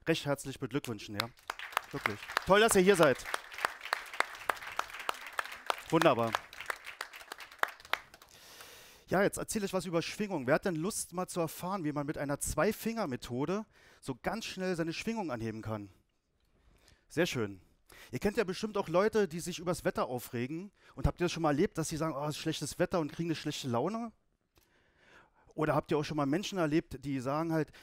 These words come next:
„Oh, die Nachrichten, die machen mir jetzt Angst und die machen mir Sorgen und ja, jetzt, was soll ich machen?“, ne? Wer hat die so schon mal erlebt? Ja, das ist halt sehr niedrig schwingend. Die Leute sind in der Angst. Und ich möchte euch zeigen, jetzt,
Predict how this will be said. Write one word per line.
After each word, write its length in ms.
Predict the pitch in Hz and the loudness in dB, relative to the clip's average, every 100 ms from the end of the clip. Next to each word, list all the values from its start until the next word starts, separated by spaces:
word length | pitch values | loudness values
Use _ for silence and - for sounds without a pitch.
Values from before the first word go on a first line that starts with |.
| - | -10
„Oh, 160 | 143 156 | -4 -2
die 120 | 139 | 0
Nachrichten, 540 | 143 170 - - 147 | 2 2 0 -4 -6
die 80 | 127 | -4
machen 220 | 147 156 | -6 -4
mir 80 | 156 | -2
jetzt 200 | 156 - | -2 -4
Angst 360 | - 170 156 156 | -4 -4 -4 -6
und 80 | 131 | -6
die 80 | |
machen 200 | 139 143 | -6 -4
mir 120 | 160 139 | -2 0
Sorgen 420 | 135 160 165 151 | 0 0 0 -4
und 260 | 135 123 - - - - | -6 -8 -14 -20 -20 -8
ja, 240 | 165 160 | -4 -2
jetzt, 280 | 151 151 - | -4 -6 -6
was 120 | 156 | -6
soll 120 | 160 175 | -2 -2
ich 120 | 175 | 0
machen?“, 320 | 226 196 147 | 0 0 -4
ne? 260 | 117 165 139 | -2 -2 -4
Wer 100 | 127 | -4
hat 100 | 143 | -4
die 80 | 156 | -4
so 120 | 143 | -6
schon 100 | 147 | -4
mal 80 | 160 | -4
erlebt? 440 | 175 190 - - - _ _ _ - _ _ _ _ | 2 0 0 -14 -20 _ _ _ -20 _ _ _ _
Ja, 100 | 117 | -6
das 140 | 120 143 | -4 -4
ist 220 | 175 - | -6 -4
halt 180 | 180 - | -6 -6
sehr 360 | 120 175 185 | -4 -2 -2
niedrig 400 | 175 170 - 180 | -4 -8 -6 -8
schwingend. 580 | - - 202 180 110 - _ | -8 -6 -2 -2 -2 -10 _
Die 60 | 113 | -6
Leute 380 | 117 160 175 147 | -2 -2 -2 -6
sind 280 | 120 180 | -6 -8
in 140 | 113 143 | -8 -4
der 180 | 139 127 | -4 -2
Angst. 400 | 165 - - - _ _ - - - | -6 -8 -12 -16 _ _ -20 -20 -14
Und 120 | - | 0
ich 100 | 151 | 2
möchte 220 | 175 214 220 | 2 2 0
euch 140 | 226 | 0
zeigen, 500 | - 196 220 196 226 | -2 -2 -4 -4 -8
jetzt, 300 | - 160 - | -2 -2 -2